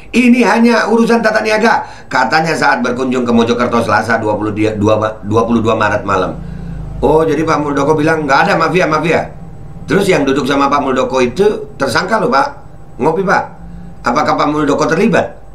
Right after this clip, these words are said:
Bisa jadi, bisa kagak. Ya, Pak, ya. Ngopi dulu, Pak. Udahlah, kebohongan pasti kebongkar. Ini zaman, wah. Makanya jangan kebiasaan bohong deh kita ya.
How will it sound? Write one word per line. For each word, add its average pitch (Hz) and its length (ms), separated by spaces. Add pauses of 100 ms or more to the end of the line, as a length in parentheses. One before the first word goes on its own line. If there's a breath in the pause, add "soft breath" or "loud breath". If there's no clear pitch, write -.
Bisa 87 240
jadi, 92 320
bisa - 240
kagak. - 480 (400)
Ya, 110 80
Pak, 151 160
ya. 123 120 (120)
Ngopi 107 240
dulu, 135 160
Pak. 123 140 (1900)
Udahlah, - 500
kebohongan 98 560
pasti 92 160
kebongkar. 101 640 (420 loud breath)
Ini 104 380
zaman, 104 380 (180)
wah. 120 560 (1300 loud breath)
Makanya 113 320
jangan 107 240
kebiasaan 110 320
bohong 120 320
deh 139 180
kita 120 240
ya. 117 200